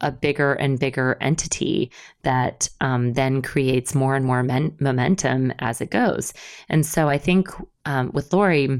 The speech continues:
you know, again, her courage to say, "Wow, I think this is a need. I think this is something that I can help people with."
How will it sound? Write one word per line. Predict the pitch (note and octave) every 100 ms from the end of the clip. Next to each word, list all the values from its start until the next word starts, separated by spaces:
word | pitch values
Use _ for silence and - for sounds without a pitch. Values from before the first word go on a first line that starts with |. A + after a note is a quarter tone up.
| - _ _ - - _ _ -
you |
know, | E3 C#3+
again, | D3 C#3+ D3+
her | B2 -
courage | - E3 G3 D#3 B2+ -
to | - C#3 C3+
say, | B2+ D3+ C3
"Wow, | C3 D3+ F3+
I | D#3
think | C3+ C3+
this | - -
is | B2+
a | C3
need. | C3 G#3+ F#3 C3+ C3+
I | - - - -
think | D#3+ D3+
this | C#3
is | C#3+
something | - C3+ C#3 C3
that | B2+
I | B2+
can | B2
help | A#2 - -
people | - - C3
with." | A#2 A#2 C3 -